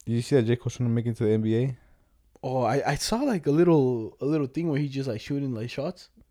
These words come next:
Speaker 1: Did the Puma commercial?
Speaker 2: Yeah, so he's really trying to make it to the N B A?
Speaker 1: Yeah, he really is. Pretty sure he's shooting for, like, maybe, like, a ten-day contract, you know, but he still wants to play in at least.
Speaker 2: That's gonna be pretty sick, to be honest. 'Cause how tall is he?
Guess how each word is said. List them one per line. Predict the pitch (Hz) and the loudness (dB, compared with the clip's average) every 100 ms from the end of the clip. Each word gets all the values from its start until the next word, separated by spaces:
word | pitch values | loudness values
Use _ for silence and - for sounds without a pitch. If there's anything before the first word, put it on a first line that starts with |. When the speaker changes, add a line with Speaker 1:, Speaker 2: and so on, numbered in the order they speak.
| - | -6
Speaker 1:
Did | 98 | -2
the | 98 | 0
Puma | - 107 110 | -2 -4 -4
commercial? | 120 120 - 127 - _ _ | -4 -6 -6 -14 -16 _ _
Speaker 2:
Yeah, | - 123 113 95 71 92 117 | -2 0 0 -2 -6 -12 -8
so | 120 | -2
he's | 135 165 | 0 0
really | 175 185 | 0 0
trying | 185 165 | 0 0
to | |
make | 160 160 | -2 -4
it | 156 | -6
to | 143 | -8
the | 135 147 123 | -8 -10 -8
N | 135 | -6
B | 143 | -4
A? | 180 170 - | -6 -8 -10
Speaker 1:
Yeah, | 98 120 120 110 | -6 -6 -6 -8
he | |
really | 101 104 107 113 | -8 -6 -6 -10
is. | - _ _ _ _ - - | -14 _ _ _ _ -20 -10
Pretty | 151 | -4
sure | 151 | -2
he's | 123 | -2
shooting | 120 120 | -2 -2
for, | 113 | -2
like, | 98 | -2
maybe, | 95 95 | -2 -4
like, | 82 | -8
a | |
ten-day | - 98 69 | -12 -12 -12
contract, | - 92 - 90 | -12 -12 -14 -18
you | 87 | -16
know, | 95 | -16
but | 101 - | -14 -14
he | 101 | -14
still | - 98 | -10 -8
wants | 92 107 | -6 -8
to | - | -10
play | - 101 | -10 -8
in | 101 95 | -6 -8
at | 95 | -8
least. | 104 - - _ - - - - _ _ _ _ - _ | -12 -12 -20 _ -20 -20 -20 -20 _ _ _ _ -20 _
Speaker 2:
That's | - 139 | -6 -4
gonna | 233 | -4
be | 214 | -4
pretty | 131 120 | -6 -6
sick, | 190 220 | -6 -6
to | - | -8
be | 139 | -8
honest. | 170 180 165 - | -6 -8 -10 -10
'Cause | 156 | -4
how | 160 | -2
tall | - 196 180 | 0 -2 -2
is | 240 | -4
he? | 226 127 | -6 -10